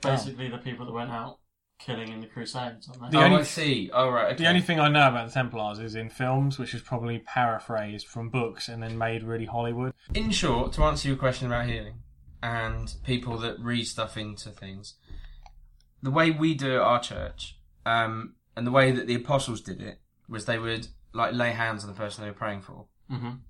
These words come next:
Speaker 3: There's nothing in that apart from, like, me kind of acknowledging, and, like, like, the laying on of hands means that, like, the Holy Spirit and God can then bring healing to you through me.
Speaker 2: Right.
Speaker 3: Like a,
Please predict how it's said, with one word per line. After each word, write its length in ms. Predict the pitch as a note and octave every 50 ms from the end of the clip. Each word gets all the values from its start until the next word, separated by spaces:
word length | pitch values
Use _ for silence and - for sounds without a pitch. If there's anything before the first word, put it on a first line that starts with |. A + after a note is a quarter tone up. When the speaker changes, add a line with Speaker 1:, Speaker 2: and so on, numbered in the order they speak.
| - - -
Speaker 3:
There's 160 | B2 A#2 A#2+
nothing 540 | C3 C3+ C#3 D3 D#3 D3+ C#3+ - D#3 D3 C#3+
in 180 | C#3 B2+ A#2
that 200 | G#2+ G#2 A2 -
apart 400 | G2+ G2+ - B2 A#2 A#2 A#2 -
from, 500 | - - A2+ A2 A2 A2 G#2+ G#2 G2+ G2 - _ _ _ _ _ _ _ -
like, 180 | A#2 A2+ A2 A#2+
me 340 | A#2+ A#2+ B2+ B2 B2+ A#2+ -
kind 260 | - B2+ A#2+ A#2 A#2
of 80 | A2 A2+
acknowledging, 960 | A#2 - A#2 A#2 A#2 A#2 A2+ A2 G#2 G2+ A2 G#2+ G#2 G#2 G#2 G#2 G2+ G#2 G2+ - - _ _ _ _ _ _ - - - - - - - - -
and, 120 | A2+ A2 A2+
like, 180 | A2+ G#2 A2
like, 200 | A#2 A#2 A#2 A#2
the 120 | A#2+ A#2 A2+
laying 320 | A#2+ B2+ B2 A#2+ A#2 A#2
on 220 | A#2 A2 A2 G#2+ G#2+
of 80 | G2+
hands 600 | G#2 B2 A2+ G#2+ G#2 G2+ G#2 G2+ G2+ - - - -
means 380 | B2 B2 A#2+ A2+ A2 A2+ G#2+ -
that, 360 | - A2+ G#2+ G#2+ G#2+ - - - -
like, 260 | - A2 G#2+ G#2+ - - - _ _ _ _ _ _ _ _ _ _ _ _ -
the 100 | A2+ G#2+
Holy 220 | G#2+ A2+ A2 A2
Spirit 420 | G#2 - - - A#2 A2 A2 G#2+ G#2
and 100 | G#2 G#2
God 200 | A2+ A2 G#2+ G2+ -
can 140 | - G#2+
then 180 | G#2+ G#2 G#2 G2+
bring 360 | G#2 G#2+ G#2 G#2 G2+ G#2 G2+ - _
healing 320 | - A#2 A2 G2+ G2+ G2+ G2
to 120 | - G#2+
you 180 | F#2+ F#2+ G2 F#2+
through 180 | - G#2+ G2+
me. 280 | G2+ G#2 F#2+ F2+ - _ _ _ _ _ _ _ -
Speaker 2:
Right. 260 | C3 A#2+ A2 A2 A2 -
Speaker 3:
Like 180 | A2 - - -
a, 140 | G#2 G2